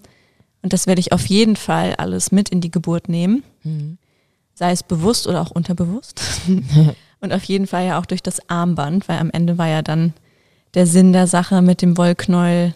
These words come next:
Speaker 1: dass jeder sich daraus hat ein, ähm, kleines Armband zurechtgeschnitten hat. Und das verbindet uns ja jetzt bis zum Tag der Geburt miteinander und ist
Speaker 2: Mhm.
Speaker 1: quasi auch aufgeladen mit all diesen Wünschen aus dem Zirkel.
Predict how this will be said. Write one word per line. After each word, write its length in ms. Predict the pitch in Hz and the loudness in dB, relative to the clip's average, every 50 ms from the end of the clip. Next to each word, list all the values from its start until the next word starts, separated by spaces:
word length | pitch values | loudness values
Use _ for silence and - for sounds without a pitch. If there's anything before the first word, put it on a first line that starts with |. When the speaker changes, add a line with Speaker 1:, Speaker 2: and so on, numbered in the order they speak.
| _ _ | _ _
Speaker 1:
dass 260 | - 175 170 - - - | -6 -4 -4 -4 0 0
jeder 240 | 190 185 190 185 175 | 2 4 4 2 2
sich 240 | - 180 165 - - | 2 -2 -4 -4 -2
daraus 500 | - 160 160 160 165 170 170 - - - | -2 -2 -2 0 0 0 0 0 0 -2
hat 220 | 175 165 - - | -4 -4 -4 -4
ein, 340 | - 165 165 160 160 160 - - | -4 -2 -2 -2 -2 -4 -6 -6
ähm, 280 | 175 170 175 175 170 | -4 -2 -2 -2 -2
kleines 640 | - - 180 170 165 165 170 165 - - - - - _ _ _ | -4 -4 -2 0 0 0 0 0 0 -2 -4 -8 -14 _ _ _
Armband 640 | - 175 180 180 175 170 165 165 165 160 - - - _ _ _ _ _ _ - | -4 0 2 2 2 2 2 0 -2 -2 -4 -8 -12 _ _ _ _ _ _ -20
zurechtgeschnitten 800 | - - - 170 170 - - 185 - - 185 175 - - 175 175 | -20 -10 -8 -8 -8 -6 -4 -4 -4 -2 -2 -4 -4 -6 -8 -8
hat. 240 | 214 247 - - _ _ _ _ _ _ _ _ _ _ _ _ _ _ _ _ _ _ _ _ - - - - - - _ _ - | -8 -10 -10 -12 _ _ _ _ _ _ _ _ _ _ _ _ _ _ _ _ _ _ _ _ -20 -20 -20 -20 -20 -20 _ _ -4
Und 120 | 220 190 | 0 2
das 140 | 208 196 - | 2 2 2
verbindet 360 | 202 190 202 226 240 247 - | 2 4 4 4 2 2 2
uns 160 | - 202 - | 0 -2 0
ja 80 | 208 185 | 0 0
jetzt 220 | 185 180 - - | -2 -2 -4 -6
bis 160 | 196 185 - | -6 -4 -4
zum 120 | - 202 190 | -2 -4 -2
Tag 240 | - 214 202 190 - | -2 -2 -4 -2 -2
der 120 | 202 190 | -2 -2
Geburt 360 | 180 185 190 226 220 185 - | -2 -2 0 0 0 0 -2
miteinander 680 | 185 175 - 196 170 170 160 160 165 165 175 208 247 247 - - - | -4 -4 -4 -2 -4 -2 -4 -4 -4 -2 -2 -2 -2 -4 -6 -6 -2
und 200 | 233 226 214 185 | 0 2 4 4
ist 200 | 180 180 175 175 | 4 4 4 4
Speaker 2:
Mhm. 40 | 170 | 4
Speaker 1:
quasi 320 | 170 185 185 190 180 185 | 4 4 2 2 0 -2
auch 200 | - 190 190 - - - | -2 -4 -4 -4 -4 -6
aufgeladen 580 | 180 175 - - 180 180 180 180 175 170 170 | -6 -6 -6 -6 -6 -4 -4 -4 -4 -2 -2
mit 320 | 170 175 170 - - - - - | -4 -4 -4 -6 -8 -10 -10 -8
all 160 | - 175 180 170 | -6 -4 -4 -4
diesen 300 | 170 170 180 180 175 165 | -2 0 0 0 2 2
Wünschen 640 | 196 202 196 - - - 185 180 175 175 175 175 - _ _ _ _ _ _ _ _ _ | 2 2 2 2 0 0 -2 -2 -2 -4 -4 -6 -8 _ _ _ _ _ _ _ _ _
aus 160 | - 170 175 - | -12 -12 -12 -10
dem 220 | - 170 170 - | -10 -10 -10 -10
Zirkel. 520 | - - - 175 - - - 190 - 220 | -10 -10 -10 -10 -10 -12 -14 -14 -14 -14